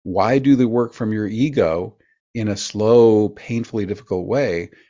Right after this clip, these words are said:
when you can delegate your healing and awakening to your higher self and or your divine allies and have them do it for you a lot quicker and more efficiently and with more fun? So that's definitely my big message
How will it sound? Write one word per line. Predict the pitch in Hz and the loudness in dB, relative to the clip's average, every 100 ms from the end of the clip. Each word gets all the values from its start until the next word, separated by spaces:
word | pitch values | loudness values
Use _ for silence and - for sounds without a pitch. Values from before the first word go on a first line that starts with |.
| _ | _
when | 104 107 104 | -6 -2 -2
you | 101 | -2
can | 110 98 | -4 -4
delegate | 90 104 123 110 98 92 | -2 0 0 2 0 -2
your | 90 | -10
healing | 101 104 92 | -8 -6 -6
and | 92 | -4
awakening | 92 98 101 98 95 | -2 -4 -4 -8 -8
to | - 113 | -10 -10
your | 101 | -10
higher | 90 - 101 90 | -12 -10 -8 -6
self | - 165 139 117 - | -4 0 2 0 -6
and | 107 110 | -8 -6
or | 101 98 110 | -2 -2 -2
your | 101 | -2
divine | 101 98 90 85 | -4 -4 -6 -6
allies | - 156 113 107 113 - - _ | 0 2 2 2 0 -4 -14 _
and | 120 | -14
have | 90 110 | -10 -6
them | 135 | -2
do | 127 127 | 0 2
it | 113 | 0
for | - 135 | 0 0
you | 127 127 | 0 -2
a | 120 | -4
lot | 123 135 139 - | -8 -6 -6 -8
quicker | - 135 139 127 | -6 -6 -6 -10
and | 117 | -10
more | 120 120 123 | -10 -12 -14
efficiently | 117 _ 151 - 120 98 87 - | -18 _ -6 -6 -8 -8 -10 -12
and | 92 101 98 | -14 -12 -10
with | 107 90 | -10 -10
more | 95 117 | -10 -10
fun? | - - 131 135 80 - _ _ - - - _ _ | -12 -8 -6 -6 -10 -18 _ _ -20 -20 -20 _ _
So | - 98 98 | -18 -16 -10
that's | 101 113 - | -8 -8 -6
definitely | 117 120 107 | -8 -6 -6
my | 101 110 101 87 _ - 90 | -2 0 -2 -4 _ -20 -10
big | 95 | -8
message | 87 85 - - - | -6 -10 -10 -18 -20